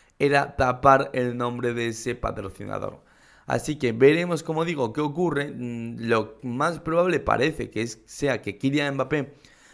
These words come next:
finalmente acabe firmando por el Real Madrid, como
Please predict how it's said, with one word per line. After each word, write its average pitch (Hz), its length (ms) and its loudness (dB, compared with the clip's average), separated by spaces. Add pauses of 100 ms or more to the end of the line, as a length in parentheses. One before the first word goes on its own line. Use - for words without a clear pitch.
(140)
finalmente 165 920 4
acabe 135 380 6
firmando 160 500 4
por 117 140 6
el 113 140 6
Real 135 180 8
Madrid, 160 320 0
como 107 340 -6